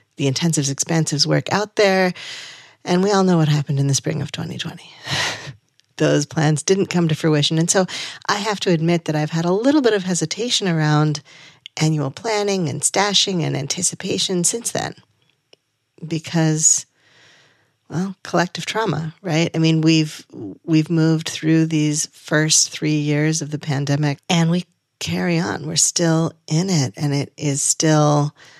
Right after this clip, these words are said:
a radical change. And it is probably forever going to be a radical change to the way that we function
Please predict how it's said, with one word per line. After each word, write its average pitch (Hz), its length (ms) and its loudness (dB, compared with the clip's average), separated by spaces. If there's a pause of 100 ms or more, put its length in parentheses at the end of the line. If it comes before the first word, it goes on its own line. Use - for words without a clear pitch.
(220)
a 147 80 -2
radical 180 460 -2
change. - 560 -4 (640)
And 156 140 4
it 156 120 2
is 151 140 2
probably 151 480 0
forever - 420 -2
going 139 220 -6
to 139 60 -4
be 147 100 0
a 147 60 0
radical 143 380 0
change 139 420 -4
to - 120 -6
the 160 100 -2
way 151 340 4
that 147 120 0
we 143 140 -4
function 147 720 -2